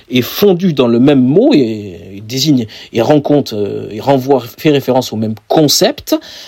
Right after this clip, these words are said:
évidemment, Yusuf Tachfin ne répond pas à ces critères. Et sans doute, il comprenait l'arabe,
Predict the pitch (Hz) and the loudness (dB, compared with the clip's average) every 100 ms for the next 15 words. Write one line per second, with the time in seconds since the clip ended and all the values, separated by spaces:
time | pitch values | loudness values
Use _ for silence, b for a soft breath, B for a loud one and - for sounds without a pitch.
0 | B 175 160 147 147 226 240 139 127 127 | B 0 2 2 4 2 2 0 -4 -2
1 | 135 - 254 151 156 175 208 302 226 - | 0 2 4 4 2 2 2 2 0 -2
2 | - 117 104 101 _ b b b 120 - | -8 -8 -10 -14 _ b b b 0 2
3 | 214 202 147 160 156 170 151 139 254 | 2 0 0 0 2 4 4 4 0